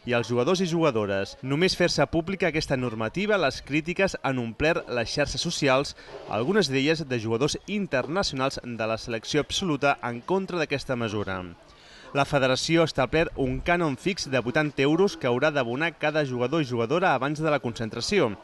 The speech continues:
En funció de la categoria, el finançament o copagament derivats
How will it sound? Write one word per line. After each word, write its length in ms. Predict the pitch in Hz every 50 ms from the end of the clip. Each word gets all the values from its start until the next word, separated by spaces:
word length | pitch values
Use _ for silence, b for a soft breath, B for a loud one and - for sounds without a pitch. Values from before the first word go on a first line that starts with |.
| B B B B B B B B B
En 140 | B 127 135 -
funció 320 | - 143 143 - - 170
de 80 | 151 143
la 80 | 135
categoria, 560 | 127 131 - 127 117 120 135 180 214 220 214
el 80 | 190 170
finançament 640 | - - 135 127 123 120 - 135 139 151 165 175 - -
o 140 | - 110 117 107
copagament 640 | - 107 101 - 131 139 196 196 160 143 135 135
derivats 400 | 127 131 110 117 113 139 143 -